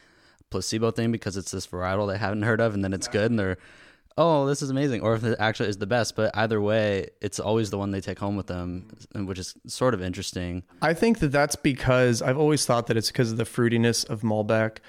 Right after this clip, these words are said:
Speaker 2: It makes it less savory, and so people, when they drink it, they can, you know, it's more something that is, like, a really interesting thing. I mean, there's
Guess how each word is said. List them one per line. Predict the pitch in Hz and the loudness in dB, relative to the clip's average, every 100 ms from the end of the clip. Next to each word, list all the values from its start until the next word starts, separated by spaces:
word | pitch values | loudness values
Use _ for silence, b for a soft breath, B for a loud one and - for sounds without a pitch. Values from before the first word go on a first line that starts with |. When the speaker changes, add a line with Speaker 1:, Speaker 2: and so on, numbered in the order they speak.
| B B - | B B 0
Speaker 2:
It | 123 | 0
makes | 123 120 123 - | 2 0 0 0
it | 135 120 | 0 0
less | 117 117 | -2 0
savory, | - - 113 113 123 131 135 135 | 2 2 0 0 2 2 0 -2
and | 131 117 | -4 -2
so | - 120 | 0 -2
people, | 110 131 123 127 120 120 113 B B B | 0 -2 0 2 2 0 -2 B B B
when | 123 | 0
they | 117 | 0
drink | 110 120 113 | 0 0 0
it, | 117 117 | -2 -2
they | - 117 | -2 -2
can, | - 117 113 110 113 - | -2 -2 0 -2 -6 -10
you | 131 | -6
know, | 117 110 - | -6 -8 -8
it's | 127 120 | -6 -4
more | 120 117 117 113 113 113 110 | 0 2 4 4 2 0 -4
something | - 110 104 113 113 | -4 -4 -2 -2 -2
that | 110 107 - - b b b | -2 -4 -8 -14 b b b
is, | 135 117 | -2 2
like, | 120 110 | 0 0
a | |
really | 123 110 113 | -2 -2 -2
interesting | 110 113 - 113 117 110 | -4 -4 -4 -4 -4 -4
thing. | - 107 104 110 | -4 -6 -6 -8
I | |
mean, | 113 113 110 | -8 -6 -8
there's | 113 110 110 - | -6 -6 -6 -8